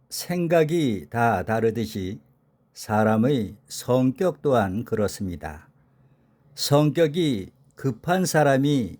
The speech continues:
있는가 하면 답답할 정도로 느린 사람도 있습니다. 이렇듯이 사람의 외모도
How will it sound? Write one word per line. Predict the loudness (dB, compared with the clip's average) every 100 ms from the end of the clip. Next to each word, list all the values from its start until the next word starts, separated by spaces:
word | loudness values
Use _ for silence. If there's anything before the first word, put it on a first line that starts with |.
| -6
있는가 | 0 4 4 2 0 2
하면 | 2 0 -2 -10 -14 _ _ _ _ _
답답할 | -12 -12 -4 -2 0 0 2
정도로 | 2 2 4 2 2 -2 -10 _ _
느린 | -2 0 0 -2
사람도 | 0 0 0 0
있습니다. | -2 -2 -4 -4 -8 -12 -16 _ _ _ _ _ _ _ _ _ 0
이렇듯이 | 4 4 2 -4 0 0 0 -4
사람의 | 0 2 4 4 2 2 0 -4 _ _
외모도 | -4 2 4 4 2 2 0 -2 -8